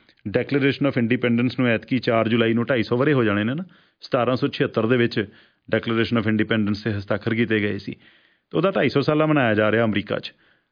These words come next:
ਆ, ਵੈਸੇ ਲੰਘੇ ਕੱਲ੍ਹ ਅਮਰੀਕਾ 'ਚ ਫਲੈਗ ਡੇ ਵੀ ਸੀ, ਪਰ ਟਰੰਪ ਦਾ ਜਨਮ ਦਿਨ ਵੀ ਸੀ, ਤੇ ਟਰੰਪ ਵੱਲੋਂ ਵਾਈਟ ਹਾਊਸ ਦੇ ਲੌਨਸ 'ਤੇ ਯੂ ਐਫ ਸੀ ਦੀ ਉਹ ਫਾਈਟ ਕਰਵਾਉਣੀ, ਉਹਦੇ ਪਿੱਛੇ ਕਾਰਨ ਇਹੋ ਮੰਨਿਆ ਜਾਂਦਾ ਵੀ ਟਰੰਪ ਨੇ ਆਪਣਾ ਜਨਮ ਦਿਨ ਮਨਾਉਣਾ ਸੀ,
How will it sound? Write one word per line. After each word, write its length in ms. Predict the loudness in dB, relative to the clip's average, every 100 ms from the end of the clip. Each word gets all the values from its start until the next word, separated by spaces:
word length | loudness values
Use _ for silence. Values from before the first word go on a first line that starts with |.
| _
ਆ, 380 | 0 2 2 0 -4 -4
ਵੈਸੇ 340 | -4 0 0 2
ਲੰਘੇ 300 | 2 2 0
ਕੱਲ੍ਹ 200 | 0 2
ਅਮਰੀਕਾ 360 | 0 0 -2
'ਚ 80 | -2
ਫਲੈਗ 320 | -2 0 2
ਡੇ 180 | 0 0
ਵੀ 100 | 0
ਸੀ, 260 | -2 -4 -8 _ -4
ਪਰ 80 | -2
ਟਰੰਪ 320 | 0 0 2
ਦਾ 100 | 0
ਜਨਮ 260 | 2 2 2
ਦਿਨ 160 | -2
ਵੀ 100 | -4
ਸੀ, 160 | -10 -14 -16 _ _ _ _ -4
ਤੇ 320 | -2 2 0
ਟਰੰਪ 360 | 2 0 0 0
ਵੱਲੋਂ 220 | 0 2
ਵਾਈਟ 240 | 2 2
ਹਾਊਸ 180 | 0 0
ਦੇ 80 | 0
ਲੌਨਸ 280 | 2 0 0
'ਤੇ 140 | -2
ਯੂ 240 | 0 0
ਐਫ 100 | 0
ਸੀ 160 | 0 -2
ਦੀ 140 | 0
ਉਹ 80 | 0
ਫਾਈਟ 260 | 0 -4 -2
ਕਰਵਾਉਣੀ, 360 | 0 0 0 -6 -16 -20 _ -2
ਉਹਦੇ 160 | 0
ਪਿੱਛੇ 440 | 0 -2 0 0 -2
ਕਾਰਨ 420 | -2 0 2 2
ਇਹੋ 160 | 0
ਮੰਨਿਆ 240 | 0 0 0
ਜਾਂਦਾ 260 | 0 -2
ਵੀ 140 | -4 -4
ਟਰੰਪ 320 | -2 -2 -2
ਨੇ 80 | -2
ਆਪਣਾ 200 | -2 -2
ਜਨਮ 220 | -2 -2
ਦਿਨ 120 | -2
ਮਨਾਉਣਾ 340 | -4 -4 -6 -10
ਸੀ, 160 | -12